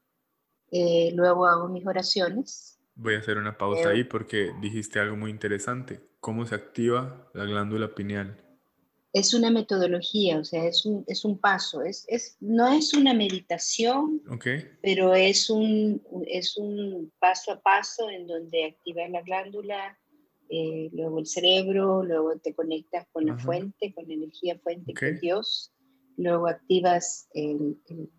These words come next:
Speaker 1: centro corazón, el chakra corazón,
Speaker 2: Ok.
Speaker 1: activas, este, luego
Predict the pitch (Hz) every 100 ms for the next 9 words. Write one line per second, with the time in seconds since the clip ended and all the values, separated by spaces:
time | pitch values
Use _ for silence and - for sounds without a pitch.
0 | _ _ - 165 165 170 165 160 - 175
1 | 185 190 - - _ 170 160 165 160 160
2 | 160 - 185 214 - 123 113 139 - -
3 | _ _ 196 196 208 208 - - - 165
4 | - - 160 156 160 165 170 165